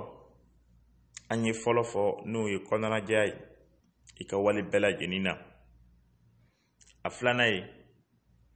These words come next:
Alahu Taala ye ladilikan ani bɛnsiralikan ko an ka fara ɲɔgɔn kan, an kana fara fara. An ka fara ɲɔgɔn kan, an kana fara fara dɛ.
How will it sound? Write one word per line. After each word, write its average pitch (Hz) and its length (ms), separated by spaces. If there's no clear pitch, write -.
Alahu 131 200
Taala 113 220
ye 101 460
ladilikan 98 580
ani 110 140
bɛnsiralikan 98 840
ko - 280
an 117 120
ka 113 100
fara 101 280
ɲɔgɔn 104 300
kan, - 200
an 107 140
kana 98 180
fara 95 240
fara. 92 240
An 98 120
ka 104 60
fara 117 220
ɲɔgɔn 123 280
kan, 135 240
an 98 120
kana 92 160
fara 101 220
fara 156 180
dɛ. - 120